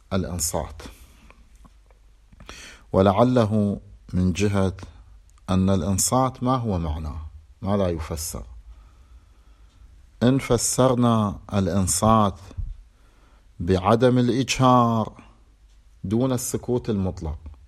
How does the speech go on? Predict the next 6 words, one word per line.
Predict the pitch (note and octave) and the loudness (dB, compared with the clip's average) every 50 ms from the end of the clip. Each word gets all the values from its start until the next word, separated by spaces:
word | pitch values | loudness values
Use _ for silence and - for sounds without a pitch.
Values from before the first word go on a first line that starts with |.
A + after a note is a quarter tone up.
| - - | -16 -10
كما | - F2+ F#2+ G#2 G#2 | -6 -2 -2 -2 -2
فسره | G2+ - G2 G2 - - G#2+ G2+ G2+ G2 G#2 G#2 G#2 G2+ | -2 -4 -8 -6 -2 -2 -2 -2 -2 -4 -4 -6 -6 -6
بعض | G2 F#2+ F#2+ F2+ F#2+ F#2 G2+ | -4 -4 -4 -4 -4 -4 -4
اللغويين، | G2+ G2+ F#2+ F#2 F2+ F2+ F2 E2+ E2+ E2+ F2+ F2+ E2 D#2 - - - - - - - - - - - - - - - - | -2 -2 -2 -2 -2 -2 -4 -4 -4 -4 -4 -6 -6 -8 -12 -16 -20 -20 -20 -20 -20 -20 -20 -20 -20 -20 -20 -20 -8 -2
قال: | F#2 F#2 F2+ F2+ | 0 0 2 2
"الإنصات | F#2 F2 E2+ F#2 F#2 F2 - - G#2 G#2 A2 A#2+ C3 C3+ C3+ C3+ | 0 -2 -2 -4 -6 -6 -4 -2 0 0 0 0 -2 -6 -10 -14